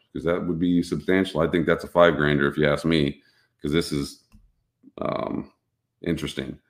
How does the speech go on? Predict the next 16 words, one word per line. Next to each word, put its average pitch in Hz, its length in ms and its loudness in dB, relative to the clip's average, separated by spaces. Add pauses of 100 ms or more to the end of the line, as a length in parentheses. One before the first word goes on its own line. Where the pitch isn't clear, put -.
(680)
So - 140 0
there's 87 280 6
those. 87 760 6
Uh, 73 640 6 (300)
these 78 280 -2
other 95 220 6
ones, 82 640 2 (260)
which - 300 -4
there 80 220 6
are 69 320 6
one, 82 520 4
two, 73 640 2
there's 78 160 -2
twenty-one 95 640 0
of 69 140 0
them. 57 260 -12